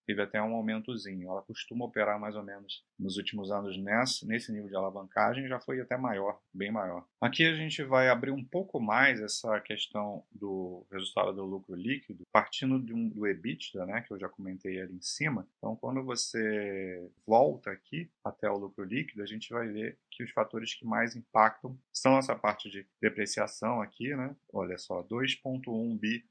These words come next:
só de depreciação, exaustão e amortização. Dois mil e dezoito tinha sido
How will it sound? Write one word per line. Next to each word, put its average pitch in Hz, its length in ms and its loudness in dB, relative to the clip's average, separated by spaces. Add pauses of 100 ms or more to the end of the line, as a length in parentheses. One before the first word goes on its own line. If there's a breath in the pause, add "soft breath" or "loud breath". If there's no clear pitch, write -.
só 123 220 2
de 120 100 -2
depreciação, 117 640 -4
exaustão 113 460 -4
e 113 60 -4
amortização. 110 920 -4 (140)
Dois 101 220 2
mil 98 100 -6
e 95 40 -8
dezoito 98 340 0
tinha 98 180 -4
sido 92 720 -6